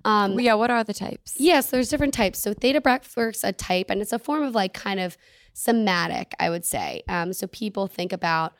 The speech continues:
Speaker 1: healing different traumas and things like that when you are able to un-, uh, interlock with the subconscious mind. So I would say that's a form of somatic type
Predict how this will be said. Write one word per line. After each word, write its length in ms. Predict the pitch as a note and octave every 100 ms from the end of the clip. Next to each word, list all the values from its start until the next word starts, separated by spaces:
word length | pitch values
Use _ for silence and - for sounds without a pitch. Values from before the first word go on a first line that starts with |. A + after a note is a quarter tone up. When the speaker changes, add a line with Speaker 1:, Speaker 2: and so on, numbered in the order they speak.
| _ _ -
Speaker 1:
healing 340 | - F#3+ F#3
different 340 | F3+ - E3+ -
traumas 500 | A3+ G#3+ G#3 G3+ F#3
and 120 | E3+
things 220 | F3+ F3+
like 160 | F3 -
that 240 | E3 E3+
when 120 | F#3+
you 180 | F3+ F3+
are 120 | -
able 260 | - F3+ F3
to 80 | - -
un-, 320 | F3 E3+ F3 _ -
uh, 300 | F3 E3+ F3 - _ _ _ _ _ -
interlock 440 | A#3 A#3 G3+ G3
with 120 | F#3+
the 140 | F3+ F3
subconscious 640 | - F3 - E3+ - -
mind. 320 | - - - -
So 120 | F#3+
I 140 | F#3+
would 100 | G#3 -
say 100 | F#3+
that's 320 | F3 F3+ -
a 60 | F3+
form 340 | - F3 F3
of 240 | F#3 - _ _ _ _ _ _
somatic 680 | - G#3+ G3 E3+ E3 E3+ -
type 380 | - D#3+ D3+